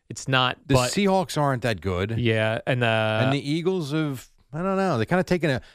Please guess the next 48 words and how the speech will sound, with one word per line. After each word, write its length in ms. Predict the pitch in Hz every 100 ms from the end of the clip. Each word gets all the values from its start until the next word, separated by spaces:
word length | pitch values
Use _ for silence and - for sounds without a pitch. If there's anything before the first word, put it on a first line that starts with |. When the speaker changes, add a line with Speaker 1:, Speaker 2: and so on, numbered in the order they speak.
| _
Speaker 2:
they're 100 | 156
taking, 400 | 175 220 196 143
Nick 140 | 190
Sirianni's 600 | - 247 233 127 147 110
taking 240 | - 123 101
a 40 |
beating 400 | 78 117 135 90
in 100 | 76
Philly 320 | 73 107 87 76
right 160 | 78
now, 300 | 80 71 71 _ _ _ -
and 140 | 110
that 140 | 98 87
coaching 400 | 123 131 117 92
staff. 460 | - 76 67 - _ _ - -
Speaker 1:
Hmm. 120 | 127 120
Speaker 2:
Like, 220 | 95 80
I 80 | 110
think 300 | 151 147 -
the, 280 | 120 110
um, 380 | 98 90 82 80 - _ _
and 180 | 107 95
Spike 360 | - - 131 117
would 100 | 104
know 100 | 95
this 140 | 87
better 240 | - 104 87
than 140 | 95
us, 200 | 92 76
but 140 | -
I 60 | 98
believe 260 | 90 113 92
the 100 | 90
callers 520 | - 131 123 101 - -
to 540 | - 95 87 78 76 -
W 340 | 107 107 98
I 100 | 98
P 220 | 92 -
down 240 | 117 85 82
there 340 | 82 78 82 -
are 100 | 101
destroying 720 | 80 85 - - 104 120 90
his 120 | 71 -
coaches. 480 | 95 92 - - 120
Speaker 1:
They 100 | 110
want 180 | 107 107
him 80 |
out? 220 | 104 117